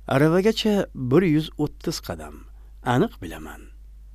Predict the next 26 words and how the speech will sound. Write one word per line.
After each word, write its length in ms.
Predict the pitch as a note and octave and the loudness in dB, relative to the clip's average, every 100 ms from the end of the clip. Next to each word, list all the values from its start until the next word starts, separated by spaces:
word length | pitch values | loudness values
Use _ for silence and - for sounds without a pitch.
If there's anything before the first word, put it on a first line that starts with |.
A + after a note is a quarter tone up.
| - - | -18 -4
Narigi 400 | A#2 C#3 D#3+ F3+ | 2 4 4 0
pushtidan 640 | - - D3+ C#3 D#3 D#3 D3 - - - | -4 -4 0 2 4 2 0 -8 -14 -6
bir 220 | A#2+ D3+ | 4 6
yuz 220 | D#3+ D3+ - | 6 4 4
o'n 220 | F#3 C3 | 4 4
qadam 380 | - F2 D#2 D2+ | 0 -10 -10 -14
edi. 200 | - - - - - - | -14 -16 -18 -20 -20 -4
U 220 | - F3+ | 6 6
pushta 360 | F3 - D3+ C3+ | 6 0 2 4
bilan 320 | C3 C#3 C3 A#2 | 4 4 2 0
bunisining 580 | A#2 A#2+ B2+ A#2 B2+ B2+ | 0 4 4 2 2 2
orasi 460 | A2 - B2 A#2 | 0 -2 0 -2
yigirma 480 | A2+ A2 A2 G#2+ G2+ | -2 -2 0 2 0
qadam 340 | - F#2 E2+ E2 | -4 -6 -6 -8
bo'lsa, 380 | D#3 D#3 D#3+ F#3 - - - | -10 -6 -4 -4 -6 -20 -12
bundan 360 | F#2+ G#2+ G2+ F3+ | -4 -2 2 0
chiqdi 320 | D#3+ - C#3 E3 D#3+ - - | 0 -4 2 2 0 -14 -8
bir 160 | G#2 C3+ | 0 2
yuz 160 | F#3+ | 2
o'ttiz 400 | - G#3 - A#3+ | 2 0 0 -6
qadam. 300 | - - - - - - - - - - - - | -4 -10 -10 -16 -20 -20 -20 -20 -20 -20 -18 -6
Bu 200 | A#2+ F3+ C#4 | 2 4 4
Olimjonning 760 | F#3+ F#3 E3+ B2+ A2+ G2 B2 D#3+ | 4 6 6 4 0 -2 -4 -6
qadami 460 | - E2+ E2 E2 E2 | -10 -10 -10 -12 -12
bilan. 280 | D#2+ D#2 D2 D2+ - - - - - - - | -14 -14 -16 -18 -20 -20 -20 -20 -20 -20 -12
Hozir 380 | - C3 B2+ | 2 4 4